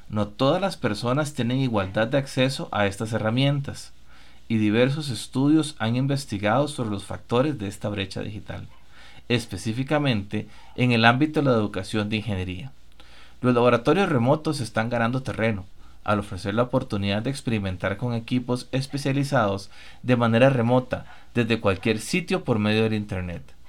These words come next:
A medida que estos laboratorios se integran cada vez más en los planes de estudio universitarios,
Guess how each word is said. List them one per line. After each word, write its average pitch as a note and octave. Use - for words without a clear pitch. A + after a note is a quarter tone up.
A -
medida B2+
que C3+
estos C#3+
laboratorios A#2+
se -
integran F#2+
cada A2+
vez B2+
más A#2+
en F#2
los F2+
planes G#2+
de B2+
estudio A#2+
universitarios, A2+